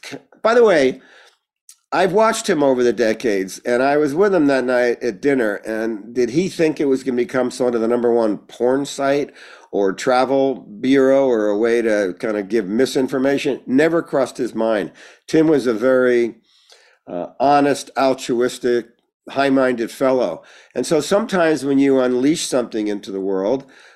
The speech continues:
uh, someone's gonna populate it with ideas or practices that are not what you thought of. Let me give you one other, one last example on this. Uh, and then I wanna make one other point. But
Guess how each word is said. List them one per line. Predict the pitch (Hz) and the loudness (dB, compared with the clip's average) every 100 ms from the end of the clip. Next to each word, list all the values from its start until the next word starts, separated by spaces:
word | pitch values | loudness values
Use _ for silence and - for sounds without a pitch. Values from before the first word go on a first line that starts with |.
| _ - | _ -6
uh, | 107 | -4
someone's | - 175 185 | 0 2 2
gonna | 143 165 | 2 0
populate | - 160 165 160 131 117 | 2 0 0 2 2 2
it | 113 107 | 0 0
with | 120 120 - _ | -2 -2 -6 _
ideas | - 120 120 143 131 127 113 | -4 -2 2 2 4 2 -2
or | - 110 | -4 -4
practices | - 143 143 135 135 117 104 | 0 -2 -2 -6 -6 -6 -4
that | 113 | -4
are | |
not | 113 123 123 | 0 0 0
what | 117 123 | -4 -6
you | |
thought | 127 147 147 | -6 0 0
of. | 107 - - - | 0 -6 -18 -4
Let | 175 | 0
me | 220 | 2
give | 202 | 4
you | 185 165 | 4 4
one | 156 156 | 4 4
other, | 156 156 123 | 2 2 0
one | 107 139 | 0 0
last | 139 135 139 | 2 0 -2
example | 127 120 110 107 | -6 -4 -4 -2
on | 101 98 | -4 -2
this. | 98 90 - _ _ _ _ _ _ _ _ _ - - - | -4 -6 -10 _ _ _ _ _ _ _ _ _ -20 -20 -12
Uh, | 110 113 | -2 2
and | 107 131 | 2 2
then | 139 | 2
I | |
wanna | 139 131 | 4 2
make | 127 | 2
one | 131 127 | 2 2
other | 117 | 0
point. | - 151 147 123 | -2 0 0 0
But | 123 113 | -2 -4